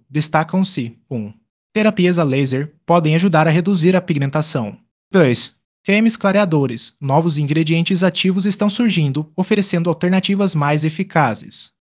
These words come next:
Três. Tratamentos combinados. A combinação de diferentes abordagens pode melhorar os resultados.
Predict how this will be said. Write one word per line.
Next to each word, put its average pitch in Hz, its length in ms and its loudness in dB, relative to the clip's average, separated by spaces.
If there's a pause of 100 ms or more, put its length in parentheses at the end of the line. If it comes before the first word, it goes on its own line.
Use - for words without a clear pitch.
(160)
Três. 180 420 2 (300)
Tratamentos 180 520 0
combinados. 143 800 -2
A 151 80 -4
combinação 190 540 0
de 170 100 0
diferentes 180 580 0
abordagens 170 600 0
pode 202 260 2
melhorar 170 360 2
os 185 100 -2
resultados. 151 840 -4